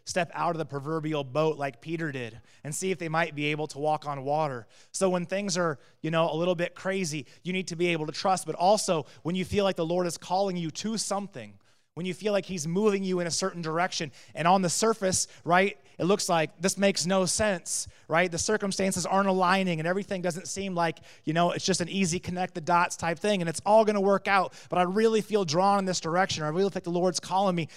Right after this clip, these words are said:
to do this thing. He's saying, "You, Timothy, you need to step into those things." People need to see that.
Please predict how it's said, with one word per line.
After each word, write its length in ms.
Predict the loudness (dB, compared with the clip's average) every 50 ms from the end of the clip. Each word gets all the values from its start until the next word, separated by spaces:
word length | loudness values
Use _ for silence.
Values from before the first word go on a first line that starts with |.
| -20 -8 -6
to 80 | -4 -2
do 180 | 2 2 2
this 160 | 2 2 0 -2
thing. 220 | -2 -4 -4 -4
He's 160 | -4 -4 -4
saying, 240 | -4 -4 -6 -6 -8
"You, 100 | -10 -8
Timothy, 340 | -8 -6 -6 -6 -6 -8 -8
you 100 | -8 -8
need 120 | -8 -6
to 60 | -4
step 380 | -4 -4 -2 -4 -6 -6 -6 -8
into 220 | -8 -6 -4 -4
those 260 | -2 -2 -4 -4 -4 -6
things." 340 | -6 -6 -6 -6 -8 -12 -16 -20 -20 -20 _ _ -6
People 280 | -6 -4 -2 -2 -2
need 180 | -2 -2 -4 -4
to 60 | -4
see 480 | -4 -4 -4 -4 -4 -4 -2 -2 -2 -2
that. 460 | -2 -2 -2 -2 -2 -2 -4 -6